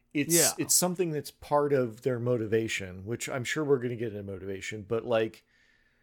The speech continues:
Speaker 1: it can be an object that's part of them, like the sheriff always rests his hands, hand on the butt of his gun, right?
Speaker 2: Yeah.
Speaker 1: So that you're, you're not maybe doing the action of always resting your hand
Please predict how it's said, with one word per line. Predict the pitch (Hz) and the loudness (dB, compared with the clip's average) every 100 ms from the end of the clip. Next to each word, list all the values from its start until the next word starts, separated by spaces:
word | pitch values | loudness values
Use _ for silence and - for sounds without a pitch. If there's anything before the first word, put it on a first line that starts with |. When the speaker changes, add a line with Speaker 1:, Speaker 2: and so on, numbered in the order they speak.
| _ _ _ _ | _ _ _ _
Speaker 1:
it | 143 - | -6 0
can | 160 | 6
be | 165 | 6
an | |
object | 180 175 165 165 | 6 2 0 2
that's | 143 - | 0 0
part | - 214 220 | -2 2 4
of | 110 | 2
them, | 104 95 101 | -4 -8 -8
like | 101 104 95 - - - | -6 -6 -8 -20 -20 -20
the | 98 110 127 123 | -18 -6 -6 -4
sheriff | - 156 160 135 | -2 0 2 2
always | 139 135 120 | 2 2 0
rests | 131 123 123 | 0 2 0
his | 107 | -4
hands, | 101 127 131 120 104 - - | -8 -8 -8 -8 -10 -12 -16
hand | 107 143 139 113 | -8 -4 -4 -4
on | 104 98 | -8 -10
the | 98 101 _ - 107 | -12 -16 _ -16 -6
butt | 123 104 | -4 -4
of | |
his | 95 | -10
gun, | 92 113 104 - - _ _ _ _ | -10 -10 -10 -12 -20 _ _ _ _
right? | 107 107 | -6 2
Speaker 2:
Yeah. | 185 156 98 - _ _ _ _ | 4 4 0 -12 _ _ _ _
Speaker 1:
So | - - 139 123 120 107 - _ _ | -4 6 8 10 6 0 -10 _ _
that | 127 123 139 139 | -4 4 4 4
you're, | 143 139 139 147 | 0 0 0 0
you're | 135 139 135 156 | -2 -2 -2 -2
not | 156 180 - | 0 0 0
maybe | 156 151 127 | -2 -2 -4
doing | 101 131 151 165 | -2 2 2 0
the | 160 | -2
action | 156 160 - 165 156 | -2 -4 -6 -6 -4
of | 143 | -2
always | 151 160 143 | -2 -2 -2
resting | 156 - 165 | -4 -4 -10
your | 156 | -10
hand | 151 160 165 165 156 | -10 -8 -8 -10 -12